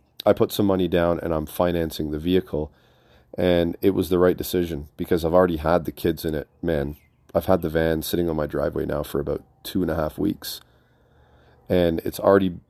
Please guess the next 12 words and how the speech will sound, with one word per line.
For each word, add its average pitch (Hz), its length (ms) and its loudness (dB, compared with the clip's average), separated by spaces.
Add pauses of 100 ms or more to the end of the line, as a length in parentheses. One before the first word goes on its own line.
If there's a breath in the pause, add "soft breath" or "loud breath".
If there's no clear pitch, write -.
(280)
been 95 160 -2
utilized 90 800 0
as 80 120 -2
a 76 60 -8
family 82 380 -4
vehicle 76 580 -4
on 76 220 0
several 82 560 0
occasions. - 680 -4 (480)
And 90 80 0
it's 82 100 -2
amazing. 85 500 0